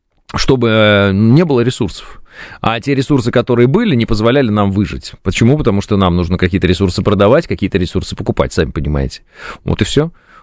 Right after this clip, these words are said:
Он хочет, чтобы мы были осаждённой крепостью, и потихонечку здесь, э, у нас начался голод. Ну, в широком смысле этого слова. Я просто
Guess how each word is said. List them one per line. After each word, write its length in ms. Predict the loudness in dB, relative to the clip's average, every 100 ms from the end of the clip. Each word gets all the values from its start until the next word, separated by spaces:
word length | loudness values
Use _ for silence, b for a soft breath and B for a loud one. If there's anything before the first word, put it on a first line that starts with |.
| b
Он 140 | -2 2
хочет, 280 | 2 0
чтобы 300 | -2 0 2
мы 160 | 2 2
были 180 | 2 2
осаждённой 500 | 2 0 0 0 0
крепостью, 560 | 2 0 -2 -4 0
и 140 | 2 2
потихонечку 640 | 0 0 0 0 0 -2
здесь, 340 | 0 0 -2 0
э, 220 | 2 4
у 100 | 2
нас 220 | 0 0
начался 380 | -4 -2 -2 -2
голод. 440 | -2 -6 -8 -16 -8
Ну, 120 | -6
в 60 | -2
широком 380 | 0 0 -2
смысле 320 | 0 0 0 -2
этого 160 | -2
слова. 220 | 0 2
Я 180 | 2 2
просто 460 | 0 -4 0 -2